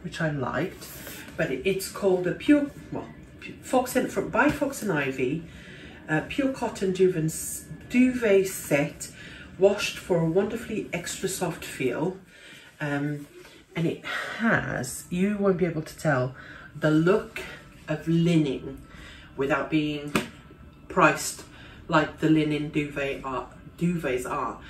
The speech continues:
I have wanted one for ages, but they're way over a hundred, two hundred pounds for a Super King duvet. So it's really soft. I can tell already, like, it's one of those that's gonna get softer as you wash it.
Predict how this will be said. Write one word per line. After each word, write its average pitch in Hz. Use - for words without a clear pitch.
I 180
have 202
wanted 160
one 127
for -
ages, 143
but -
they're 156
way 208
over 165
a 156
hundred, 160
two 196
hundred 165
pounds 135
for 160
a 151
Super 170
King 156
duvet. -
So 139
it's -
really 311
soft. -
I 170
can 185
tell 202
already, 151
like, 135
it's -
one 185
of 165
those 160
that's -
gonna 160
get -
softer -
as 147
you 139
wash 131
it. 214